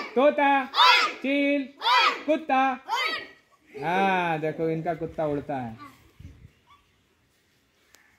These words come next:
आ जाओ, और किसका कुत्ता उड़ा था? चलो भाई, चलो शुरू करें,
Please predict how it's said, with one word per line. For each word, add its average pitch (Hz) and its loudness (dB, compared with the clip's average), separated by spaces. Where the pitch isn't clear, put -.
आ 151 0
जाओ, 208 2
और 208 0
किसका 233 0
कुत्ता 233 0
उड़ा 240 4
था? 175 -4
चलो 190 2
भाई, 214 0
चलो 170 0
शुरू 202 2
करें, 285 4